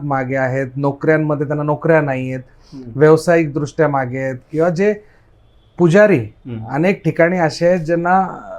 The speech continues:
Speaker 1: अ, जे पूजा करतायत त्यांचे अक्ष-, म्हणजे हाल आहेत अक्षरशः.
Speaker 2: हम्म.
Speaker 1: तर असे सुद्धा ब्राह्मण आहेत. म्हणजे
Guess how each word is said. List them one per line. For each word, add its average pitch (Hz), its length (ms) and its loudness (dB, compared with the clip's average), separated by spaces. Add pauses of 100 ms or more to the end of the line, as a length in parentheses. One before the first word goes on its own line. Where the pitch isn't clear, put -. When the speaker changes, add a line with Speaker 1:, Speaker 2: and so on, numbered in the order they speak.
(140)
Speaker 1:
अ, 151 280 -12
जे 151 140 -2
पूजा 165 360 0
करतायत 160 420 0
त्यांचे 165 320 -6
अक्ष-, - 280 -10 (640)
म्हणजे 160 340 0
हाल 165 360 2
आहेत 185 160 4
अक्षरशः. 135 440 0
Speaker 2:
हम्म. 113 340 -8 (600)
Speaker 1:
तर - 40 -4
असे 226 340 2
सुद्धा 220 300 4
ब्राह्मण 185 400 2
आहेत. 160 120 4
म्हणजे 151 400 2